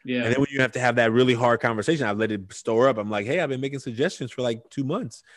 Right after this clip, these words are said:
Speaker 2: Like,
Speaker 1: Yeah. <laughs>
Speaker 2: right? And then you're like, then by that time, this is, is, it's past suggestion mode because I thought I was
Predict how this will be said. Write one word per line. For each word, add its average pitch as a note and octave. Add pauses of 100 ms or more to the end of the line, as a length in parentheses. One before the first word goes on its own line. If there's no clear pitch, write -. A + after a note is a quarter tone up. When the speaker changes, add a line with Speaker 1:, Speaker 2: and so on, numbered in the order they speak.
(180)
Speaker 2:
Like, B2+
Speaker 1:
Yeah. B2 (100)
<laughs> -
Speaker 2:
right? B2
And B2
then D#3+
you're F#3
like, C#3+ (260)
then B2+
by C3
that G3
time, D3+
this C3
is, B2+ (240)
is, C3+
it's C3
past D#3
suggestion C#3
mode A#2
because C3
I A#2
thought D#3+
I E3
was C3